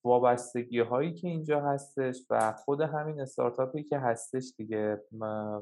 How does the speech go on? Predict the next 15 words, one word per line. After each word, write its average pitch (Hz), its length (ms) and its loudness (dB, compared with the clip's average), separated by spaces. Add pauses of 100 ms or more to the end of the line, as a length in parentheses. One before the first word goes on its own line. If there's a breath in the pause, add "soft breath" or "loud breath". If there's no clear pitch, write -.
(120)
حالا 107 320 0 (960)
بخوام 117 320 -2
بهت 110 260 0
بگم 117 320 0
اینه 139 160 -6
که 143 300 -4
خب 120 180 -6 (300)
عملاً 117 500 0
داری 127 200 -2
تلاش 123 440 0
می‌کنی 151 260 -6
یه 147 60 -8
چیزی 147 140 -8
رو 147 80 -4
بسازی، 156 1000 0